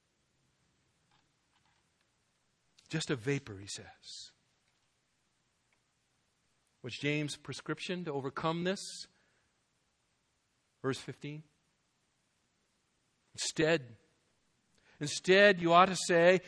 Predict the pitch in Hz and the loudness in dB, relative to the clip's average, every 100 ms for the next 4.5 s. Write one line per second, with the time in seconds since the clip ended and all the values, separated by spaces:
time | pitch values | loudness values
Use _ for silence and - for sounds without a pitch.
0 | - 180 185 202 220 226 202 277 311 247 | 0 0 4 8 10 8 6 6 8 8
1 | 147 - - - - _ _ _ _ _ | 4 -2 -8 -8 -12 _ _ _ _ _
2 | _ _ - 127 165 160 196 110 92 - | _ _ -10 -4 -2 4 4 4 -6 -20
3 | _ _ _ _ _ _ _ _ - 139 | _ _ _ _ _ _ _ _ 0 2
4 | 139 135 139 160 127 | 2 -2 -4 -2 -2